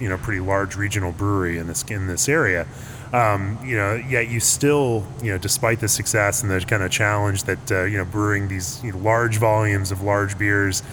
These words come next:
uh, or of, of, you know, more accessible beers for a larger number of people, um, you still stayed focused on keeping this kind of specialty program with barrel aging going here. Um,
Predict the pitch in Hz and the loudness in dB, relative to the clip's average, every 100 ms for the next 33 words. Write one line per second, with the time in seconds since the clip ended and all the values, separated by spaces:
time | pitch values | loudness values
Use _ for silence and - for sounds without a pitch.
0 | - - - 95 95 107 101 127 107 92 | -14 -14 -6 -2 0 0 -2 0 0 0
1 | 104 101 101 90 - 143 113 95 98 92 | -2 -2 -2 -2 0 0 0 0 2 2
2 | 90 95 92 95 95 92 87 87 - 127 | 0 -2 0 0 0 -2 -2 -4 -2 -2
3 | 117 90 87 - - - 98 95 98 - | 0 -2 -4 -12 -10 -2 0 0 -2 0
4 | 190 185 139 113 127 113 107 92 104 95 | 0 2 0 0 0 0 0 -2 -2 -2
5 | - 123 110 98 95 - 107 95 - 117 | -2 -2 -2 0 -2 0 -2 0 0 0
6 | 110 104 95 107 98 98 92 87 85 135 | 0 0 -2 0 0 2 0 -2 -2 0
7 | 156 127 101 92 92 92 95 95 95 98 | 2 4 2 2 0 0 0 0 0 0
8 | 95 92 - - - 113 107 101 107 | 0 -2 -8 -14 -4 2 2 2 -2